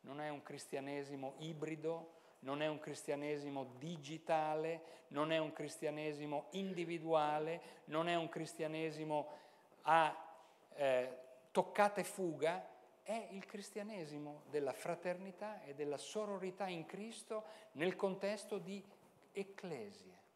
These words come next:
Non c'è altra strada. Quale futuro abbiamo? Abbiamo tante criticità nelle nostre chiese,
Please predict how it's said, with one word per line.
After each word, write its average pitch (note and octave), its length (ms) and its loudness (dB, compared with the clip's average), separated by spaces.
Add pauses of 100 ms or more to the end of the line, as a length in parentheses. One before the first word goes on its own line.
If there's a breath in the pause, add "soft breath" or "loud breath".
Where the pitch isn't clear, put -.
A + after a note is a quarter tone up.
(1600)
Non G3 160 -4
c'è G3 120 -4
altra F3 240 0
strada. - 480 -14 (2250)
Quale G3 280 12
futuro F#3 420 6
abbiamo? D3 640 6 (400 loud breath)
Abbiamo G3+ 360 6
tante F#3+ 580 2
criticità E3 760 -4
nelle A#2+ 220 -6
nostre A#2 360 -14
chiese, G2+ 420 -14